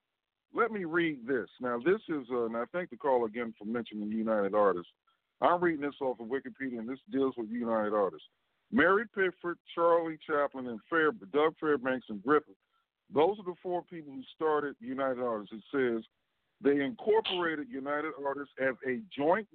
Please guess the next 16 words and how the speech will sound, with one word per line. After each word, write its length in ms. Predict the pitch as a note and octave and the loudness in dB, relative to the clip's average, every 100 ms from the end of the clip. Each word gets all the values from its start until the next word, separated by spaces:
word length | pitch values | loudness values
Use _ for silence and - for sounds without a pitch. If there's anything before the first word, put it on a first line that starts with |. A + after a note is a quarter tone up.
| C3 | -4
venture 640 | D3+ A3 A#3 - F#2+ E2 - _ _ _ _ _ _ _ _ _ _ _ _ | 2 2 0 -8 -10 -12 -14 _ _ _ _ _ _ _ _ _ _ _ _
on 200 | C4+ C4 - | 4 4 2
February 580 | E3+ F#3 G3 F#3+ F#3+ F#3+ - | 2 2 0 2 2 0 -4
fifth, 180 | E3+ D#3+ | -4 -4
nineteen 640 | C#3+ D#3+ F3+ - F#3 F3+ | -2 -2 -2 -8 -8 -4
nineteen. 580 | D#3+ C#3 A#2+ - A2 F#2 - | -2 -2 -4 -8 -10 -10 -4
Each 280 | F#3+ B3+ - - | -2 -2 -4 2
held 360 | F3 D#3 D#3 | 4 6 2
a 100 | A2+ G#2+ E3 | -2 -8 -4
twenty-five 560 | G3+ G#3+ A3 F#3 E3+ - | -4 -4 0 2 2 0
percent 400 | D#3 _ E3+ C#3+ - | -14 _ -8 -8 -18
stake 320 | _ F3+ C#3+ - _ _ _ _ _ _ | _ 0 0 -6 _ _ _ _ _ _
in 100 | C#3+ | 0
the 80 | D3 | 0
preferred 680 | C#3+ C3 - F#3 G3 F#3 F3 - - - | 0 -6 0 4 6 6 2 -2 -20 -2
shares 540 | F#3+ F3 D3 B2+ B2+ | 2 2 2 -2 -4